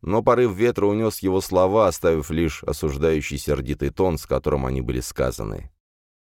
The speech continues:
Никс низко пригнулась в седле, смиряясь с этим.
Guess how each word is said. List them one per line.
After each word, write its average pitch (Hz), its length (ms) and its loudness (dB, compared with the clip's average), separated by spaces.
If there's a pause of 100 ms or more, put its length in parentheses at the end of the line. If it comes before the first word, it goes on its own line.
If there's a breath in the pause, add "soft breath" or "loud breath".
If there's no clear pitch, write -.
(160)
Никс 110 500 -4
низко 95 400 -2
пригнулась 71 560 0
в - 80 -12
седле, 73 600 -2 (160)
смиряясь 90 600 -2
с - 100 -10
этим. 50 440 -6